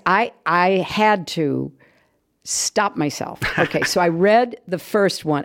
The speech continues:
Speaker 1: I could not stop reading it or thinking about it. I was totally engulfed in the people, the,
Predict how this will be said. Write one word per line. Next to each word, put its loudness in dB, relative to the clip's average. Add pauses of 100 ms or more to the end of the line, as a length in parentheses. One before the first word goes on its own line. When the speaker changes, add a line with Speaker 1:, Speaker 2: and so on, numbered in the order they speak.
Speaker 1:
I -2
could 0
not -2
stop -4
reading 2
it -4 (100)
or 2
thinking -2
about -4
it. -6
I -2
was 0 (100)
totally 4 (480)
engulfed 0 (100)
in 2 (760)
the -4
people, 2
the, -4